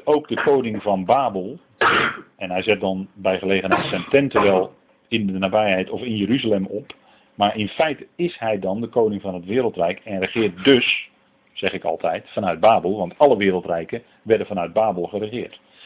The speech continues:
Dus hij is de koning van Babel. En dan staat in Joha-, in Jesaja veertien, dan gaat het over de, het einde van de koning van Babel. En Jesaja veertien spreekt niet over de Satan.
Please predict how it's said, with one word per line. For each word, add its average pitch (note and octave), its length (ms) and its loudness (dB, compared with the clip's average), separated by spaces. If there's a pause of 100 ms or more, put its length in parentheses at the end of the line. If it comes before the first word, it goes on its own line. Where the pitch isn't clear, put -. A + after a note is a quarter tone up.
(280)
Dus G2+ 160 -2
hij A#2+ 160 6
is G#2 100 0
de A2+ 80 -10
koning A2+ 340 0
van G#2 140 -2
Babel. A#2+ 440 2 (260)
En B2 100 0
dan B2 80 2
staat C3+ 260 4
in C3+ 80 2
Joha-, A#2 320 4
in A2+ 160 2
Jesaja A2+ 440 4
veertien, C3+ 520 -2 (1000)
dan G2 100 -4
gaat A2+ 180 4
het A2+ 100 -8
over G2+ 340 2
de, F#2+ 460 2 (220)
het - 200 -10
einde C#3+ 460 0
van G#2 300 2
de F#2 80 -6
koning G#2 320 0
van F2 120 -6
Babel. C3 460 -2 (240)
En G2+ 340 -2
Jesaja F#2+ 460 0
veertien G#2 320 -2
spreekt F#2+ 320 0
niet C#3 240 -4
over G2 240 0
de F2 80 -6
Satan. C3+ 540 2